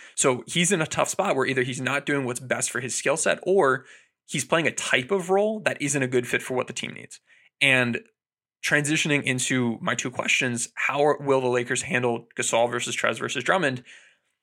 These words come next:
That's part of the conundrum. Andre Drummond isn't the finisher that Trez is, but he's a better post defender. He's a better rebounder. Neither of them are the post defender that Gasol is,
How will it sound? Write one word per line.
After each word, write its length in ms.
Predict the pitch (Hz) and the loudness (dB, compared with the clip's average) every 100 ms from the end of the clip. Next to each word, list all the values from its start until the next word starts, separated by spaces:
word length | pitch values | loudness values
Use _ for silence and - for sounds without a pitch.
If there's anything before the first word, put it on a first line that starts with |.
| _ _ _ | _ _ _
That's 520 | 139 139 175 - - - | -6 -2 0 -2 -4 -4
part 160 | 175 190 | 0 2
of 40 | |
the 80 | 175 | 2
conundrum. 460 | 170 139 202 - - _ _ _ _ | 2 0 0 -4 -14 _ _ _ _
Andre 340 | - 151 170 160 | -2 0 4 4
Drummond 480 | 143 165 151 135 123 | 4 4 4 0 -2
isn't 200 | 131 175 | -2 -2
the 80 | 175 | -2
finisher 480 | - 160 - 127 123 | -2 0 4 4 4
that 360 | 120 117 117 - _ _ _ _ _ | 4 4 2 -6 _ _ _ _ _
Trez 280 | - 165 151 | 0 2 2
is, 280 | 92 - - _ _ _ _ | -4 -8 -12 _ _ _ _
but 420 | 131 127 185 135 - | -6 2 2 2 -2
he's 180 | 151 135 | -6 -2
a 40 | |
better 180 | 131 139 | 2 2
post 200 | 196 220 | 2 0
defender. 360 | - - - - _ _ _ _ - | -2 -2 -4 -16 _ _ _ _ -6
He's 160 | 147 | -2
a 40 | 131 | 2
better 180 | 135 | 4
rebounder. 500 | 160 185 131 95 - - _ _ _ _ _ - | 4 2 -2 -4 -8 -20 _ _ _ _ _ -4
Neither 340 | 139 165 180 | 0 4 6
of 80 | 156 | 6
them 160 | 147 143 | 4 4
are 60 | |
the 80 | 127 | 2
post 200 | 143 135 | 0 0
defender 240 | 123 151 131 | 2 2 2
that 120 | 120 | -2
Gasol 420 | - - 196 120 | -2 0 2 2
is, 280 | 135 - | 0 -4